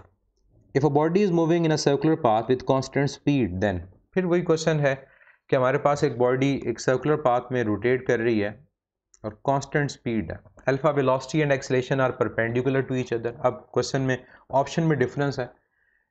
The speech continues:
कि वेलोसिटी और एक्सेलरेशन दोनों परपेंडिकुलर होती हैं। अब ये बात ठीक है, क्योंकि वेलोसिटी हमारे पास, अगर let's say मैं लीनियर भी लेता हूँ, तो वो along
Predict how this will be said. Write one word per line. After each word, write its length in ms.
कि 60
वेलोसिटी 440
और 100
एक्सेलरेशन 440
दोनों 180
परपेंडिकुलर 640
होती 340
हैं। 200
अब 60
ये 100
बात 300
ठीक 240
है, 240
क्योंकि 180
वेलोसिटी 540
हमारे 320
पास, 480
अगर 160
let's 280
say 60
मैं 320
लीनियर 360
भी 120
लेता 300
हूँ, 340
तो 60
वो 240
along 260